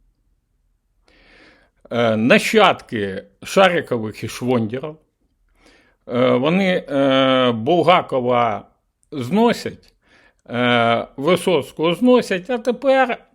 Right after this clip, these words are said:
і до Лобановського добираються. Тому, е, тут дуже важливо зараз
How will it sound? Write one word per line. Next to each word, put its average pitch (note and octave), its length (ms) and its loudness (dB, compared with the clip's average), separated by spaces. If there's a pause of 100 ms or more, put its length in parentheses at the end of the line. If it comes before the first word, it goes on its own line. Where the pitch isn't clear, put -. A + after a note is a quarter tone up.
і G3+ 300 -4
до E3 760 -2 (2500)
Лобановського C#3 680 4
добираються. G2 800 -8 (1900)
Тому, E3+ 720 0
е, A#2+ 340 0 (140)
тут C3+ 280 -8
дуже A#2+ 380 -4
важливо B2+ 640 -6
зараз G#2 580 -14